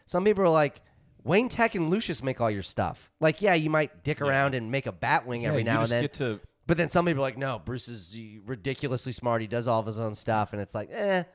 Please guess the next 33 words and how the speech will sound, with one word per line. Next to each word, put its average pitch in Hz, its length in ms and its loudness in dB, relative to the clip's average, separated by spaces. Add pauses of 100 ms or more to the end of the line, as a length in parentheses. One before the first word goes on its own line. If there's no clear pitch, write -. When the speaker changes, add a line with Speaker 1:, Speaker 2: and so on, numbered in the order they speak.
(500)
Speaker 1:
But 160 100 0
Speaker 3:
Hey. 185 80 2
Speaker 1:
again, 180 340 6 (220)
if 156 140 0
you're 151 80 0
taking 180 300 2
the 147 80 2
whole 175 160 2
gambit, 156 580 4 (540)
Batman 127 340 -2
has 160 220 4
the 185 80 2
Batmobile. 131 680 4
He 127 120 -2
has 143 220 2
the 170 60 0
Batwing. 139 540 4
He 123 100 -2
has 120 160 0
all 143 260 8
these 165 200 2
gadgets 170 340 0
that 120 160 -2
are 117 60 0
at 131 240 0
his, 131 240 -4 (240)
you 135 120 -2
know, 123 120 2
exposal, 147 500 2
which 131 160 0
Speaker 2:
Yeah. 139 60 2
Speaker 1:
I 117 60 0
get. 160 520 0